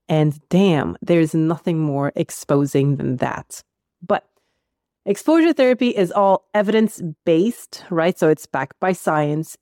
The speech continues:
and studies. So you can be reassured that it will help you manage your social anxiety if done correctly. Now, how much it can help you, that's up to you and the therapist,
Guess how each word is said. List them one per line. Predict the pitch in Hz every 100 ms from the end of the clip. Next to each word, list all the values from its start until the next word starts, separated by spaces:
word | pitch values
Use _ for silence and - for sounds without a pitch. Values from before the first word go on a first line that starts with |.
| _
and | 156 143 135
studies. | - - 135 156 -
So | - 202
you | 180 196
can | 220
be | 208 190
reassured | 185 214 - 175 156 160 156
that | 156 156
it | 180
will | 196 196
help | - 233 -
you | 165 120 165 - _ _ -
manage | 180 170 175 170
your |
social | 160 156 156
anxiety | 156 147 147 147 156
if | 156
done | 147 147
correctly. | - 170 160 156 - 156 151
Now, | 156 151 139 127 135
how | - 165
much | 175 233 262
it | 294
can | 285
help | 254 254 254
you, | 247 254 254
that's | 185 -
up | 170 -
to | -
you | 160 170 170 170 156 - _ _
and | 165 156 156
the | 147 165 156
therapist, | 190 180 175 180 170 -